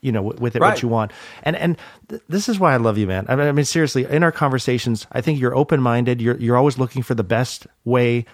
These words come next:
Speaker 1: to help people, the best way to help yourself, to,
Speaker 2: Yeah.
Speaker 1: to move yourself forward. And it comes from a foundation. And,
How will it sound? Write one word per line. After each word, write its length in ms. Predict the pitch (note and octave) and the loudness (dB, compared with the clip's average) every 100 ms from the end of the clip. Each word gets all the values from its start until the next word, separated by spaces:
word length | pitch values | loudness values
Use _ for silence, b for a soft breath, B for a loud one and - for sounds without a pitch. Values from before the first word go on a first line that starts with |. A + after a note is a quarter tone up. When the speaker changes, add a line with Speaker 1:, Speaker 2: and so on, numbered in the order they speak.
| B | B
Speaker 1:
to 100 | A#2+ | -4
help 280 | A2 A#2+ - | 0 -2 -2
people, 300 | C3 - A#2+ | -4 -2 -2
the 100 | G#2 | 0
best 200 | B2+ - | -2 -2
way 100 | B2 | -2
to 80 | |
help 260 | G#2+ A#2+ - | 0 -2 -2
yourself, 580 | B2+ - A#2+ A#2 A2+ - | -4 -2 0 0 -2 -4
to, 40 | F#3+ | 0
Speaker 2:
Yeah. 140 | D3+ | 0
Speaker 1:
to 160 | G#2+ A#2 | 0 0
move 220 | A#2+ C3+ | 0 0
yourself 300 | B2+ - A#2+ | -2 -2 -4
forward. 320 | - B2 B2 - B B B - | -2 0 0 -2 B B B -2
And 100 | D#3 | -2
it 100 | - | 0
comes 260 | F3+ G#3 | 0 0
from 160 | - G#3 | 2 0
a 20 | |
foundation. 600 | - D3+ C3+ C3 - B2 | 2 0 2 0 0 0
And, 120 | B2+ | -2